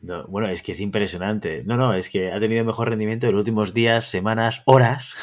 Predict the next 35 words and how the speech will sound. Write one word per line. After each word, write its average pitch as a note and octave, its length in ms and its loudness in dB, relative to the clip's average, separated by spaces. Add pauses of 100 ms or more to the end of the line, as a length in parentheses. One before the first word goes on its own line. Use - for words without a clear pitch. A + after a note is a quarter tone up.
(180)
<laughs> - 260 -12
¿no? B2+ 200 -2 (140)
¿Cuál C#3 180 8
es D3 100 0
el D3+ 80 2
criterio D3+ 360 2
de G2+ 60 0
todo G#2 180 2
esto? F2+ 280 -6
No, A2+ 200 2
es F2 140 -6
que, G#2+ 220 -6
es - 140 -8
que B2 80 0
es B2+ 60 -2
familiar A#2 460 4
de, F2 220 -4
ah, A2 380 2 (120)
bueno, E2+ 460 -4
venga, D#2+ 320 -6
ahora C3 200 6
sí B2+ 120 0
que A2 80 2
lo G#2+ 80 4
entiendo. G2 540 -4 (100)
<laughs> A2 100 -12
Ahora C3 220 6
empezamos C3 420 4
a B2 40 6
atar A2+ 260 2
cabos, G2+ 440 -2
¿no? C3 260 -6 (360)
Menuda, B2 640 2
menuda G#2+ 420 -2
liada. G2 420 2